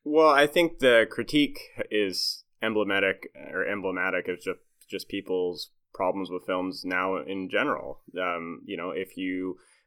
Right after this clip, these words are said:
make a film that's not enough like the originals, you're gonna offend people. If you make it too new, something that subverts their <laughs> expectations,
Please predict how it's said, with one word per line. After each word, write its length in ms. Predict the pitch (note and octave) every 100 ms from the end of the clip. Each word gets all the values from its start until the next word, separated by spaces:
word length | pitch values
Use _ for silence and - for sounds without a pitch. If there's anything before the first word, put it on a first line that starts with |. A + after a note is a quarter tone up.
| -
make 200 | B2 C#3
a 60 |
film 320 | C#3+ C#3 C3+
that's 200 | B2 G#2+
not 180 | A2 A2
enough 260 | A#2 A#2 -
like 280 | G#2+ G#2+ -
the 120 | A2
originals, 760 | G2+ A2 G2+ F#2+ F#2+ C3 - -
you're 160 | G2+
gonna 160 | F#2+ F#2+
offend 260 | F#2 E2
people. 260 | D#2 D2 E2
If 100 | F2+
you 100 | G2
make 220 | G2+ G2+
it 180 | G#2 -
too 340 | - A#2+ A2+ A2
new, 640 | A2 A#2+ A#2+ A#2+ A#2+ A#2+
something 560 | A#2 G2+ G2+ G2+ G2 - - G#2+
that 240 | F#2 E2 F2 F2 _
subverts 800 | - - - G#2 F2+ G#2 A2+ -
their 140 | A2 G#2+
<laughs> 60 |
expectations, 920 | A2 - A#2 - D#3 D3+ A2+ A#2 C3+